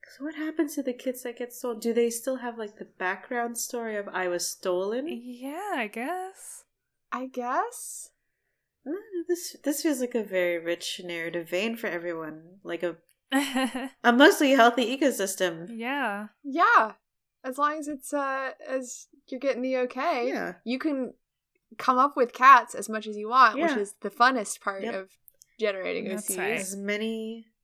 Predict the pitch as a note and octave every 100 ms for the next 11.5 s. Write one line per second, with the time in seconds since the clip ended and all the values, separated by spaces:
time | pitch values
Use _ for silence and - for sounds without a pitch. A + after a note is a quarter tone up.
0 | - - G#3+ G#3 G#3 G#3+ G#3+ A3 A#3+ A3+
1 | A3 A3+ A#3 - - D#4+ E4+ D4 C4 C4
2 | C4 B3 _ _ _ - C4 B3+ - B3+
3 | B3+ C4+ C4 C#4+ D4+ F#4 A#3+ - - A3+
4 | D4 C#4 C4 - - G#3+ G#3+ G#3 G3+ G3
5 | - C4+ B3 - F#3+ - - _ _ _
6 | B3+ A#3 F3 E3+ F#3 _ _ _ _ _
7 | _ _ _ _ _ _ - _ _ B3+
8 | B3+ D4 C#4+ C#4+ C4+ B3 A#3 G#3+ G#3 -
9 | G#3 G#3 G3 E3 G#3+ G#3 G3 F3+ F#3 F#3+
10 | F#3+ F3 F4 F#4+ F#4 F4+ E4+ - C4+ -
11 | - - F3+ -